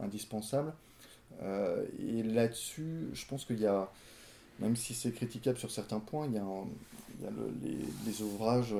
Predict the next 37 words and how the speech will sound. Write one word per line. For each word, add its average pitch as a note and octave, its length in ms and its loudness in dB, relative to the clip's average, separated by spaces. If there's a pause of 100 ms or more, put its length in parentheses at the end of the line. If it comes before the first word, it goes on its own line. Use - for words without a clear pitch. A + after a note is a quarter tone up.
(100)
et G#2 140 0
notamment G#2 360 2
le A2+ 60 4
dernier A#2 320 6
de G2+ 300 2
David G#2 340 2
Graeber A2 600 6
et, G2+ 220 4
euh, F#2 100 2 (1040)
et, F#2+ 60 -2
et F#2 60 -2 (100)
Wengrow, G#2+ 680 4
euh, G2 100 -2 (200)
qui, F#2+ 160 -8
euh, F#2+ 140 -2 (440)
qui - 80 -6
sont - 140 -6
respectivement G#2+ 500 -2
justement G#2 300 0
anthropologues G#2 540 0
et, G2+ 120 -6 (480)
et A2 40 -2
archéologues, G#2 600 0 (720)
euh, F#2+ 480 0 (300)
qui G2 60 -2
ont, F#2+ 240 -2 (120)
qui - 120 -16
viennent G2+ 180 2
d'écrire F#2+ 320 -2
un, F#2 200 -6 (540)
de - 80 -4
publier G2+ 380 2
un G2 100 4
gros F#2 220 2
livre A#2+ 280 4
là, G2 180 4
euh, F#2 420 0